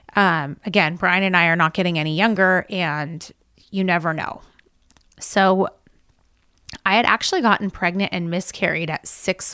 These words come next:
weeks. And, you know, I was bummed, but I, I accepted it and, you know, didn't make it a big drama, but it, you know, I, it was so exciting to feel that feeling of your breasts are sore and you're nauseous and, you know, your smell gets all, like, you get,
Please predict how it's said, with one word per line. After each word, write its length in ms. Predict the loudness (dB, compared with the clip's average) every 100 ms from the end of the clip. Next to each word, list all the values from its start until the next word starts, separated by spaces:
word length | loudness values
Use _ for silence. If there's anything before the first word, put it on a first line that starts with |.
| -10 -6
weeks. 540 | -6 -6 -10 -10 -10 -16 -18 -12 -10 -2
And, 400 | 0 2 0 0
you 60 |
know, 180 | 2 4
I 160 | 4 4
was 200 | 2 0
bummed, 440 | 0 2 0 0
but 100 | 0
I, 160 | 2 0
I 120 | 2 0
accepted 520 | 0 -6 -6 -2 0
it 320 | 4 2 0 -4
and, 600 | -2 -2 -4 -6 -10 -18 _ -14
you 140 | -6 -2
know, 180 | -2 0
didn't 280 | 2 2
make 180 | 2 0
it 60 | 0
a 40 |
big 220 | -2 -6
drama, 440 | 0 2 2 0 0
but 220 | 0 0
it, 220 | -2 -2 0
you 100 | 6
know, 160 | 8 10
I, 200 | 8 4 0
it 60 |
was 140 | 0 0
so 180 | 0
exciting 480 | 0 2 4 4 4
to 40 | 2
feel 180 | 2 2
that 140 | 0
feeling 460 | -2 0 2 0 -2
of 80 |
your 100 | -6
breasts 360 | -2 0 0 -2
are 80 | -4
sore 360 | 0 2 2
and 120 | 0 -6
you're 100 | -4
nauseous 680 | 0 0 0 -2 -4 -4
and, 200 | -8 -8 -12 -14 -14 -8
you 100 | -2
know, 80 | -2
your 160 | -2 -6
smell 520 | -6 -2 0 0 -2
gets 280 | -4 -4 -2
all, 320 | 0 2 0
like, 260 | -2 -6
you 60 | -8
get, 260 | -4 -4